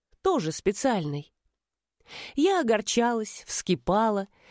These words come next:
винила себя или сердилась, по-разному было. Почему человек ни с того ни с сего так злобно говорит и проявляет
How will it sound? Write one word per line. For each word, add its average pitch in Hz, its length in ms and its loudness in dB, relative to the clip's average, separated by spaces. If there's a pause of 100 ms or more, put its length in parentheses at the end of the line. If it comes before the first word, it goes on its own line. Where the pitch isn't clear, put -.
(120)
винила 302 540 2
себя 254 380 2
или 196 180 2
сердилась, 196 880 0 (360)
по-разному 165 600 2
было. 151 360 -2 (1700)
Почему 302 460 2
человек 240 520 0 (360)
ни 262 140 4
с - 80 -2
того 262 300 2
ни 240 120 2
с 220 80 0
сего 262 320 2
так 226 240 2
злобно 233 440 2
говорит 226 480 2
и 226 60 0
проявляет 233 640 2